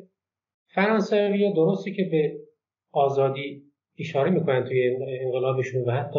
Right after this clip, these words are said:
توی قانون اساسیشون، ولی متاسفانه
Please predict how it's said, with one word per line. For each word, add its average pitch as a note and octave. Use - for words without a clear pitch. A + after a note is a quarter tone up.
توی C3+
قانون B2
اساسیشون، E3
ولی G#3+
متاسفانه F3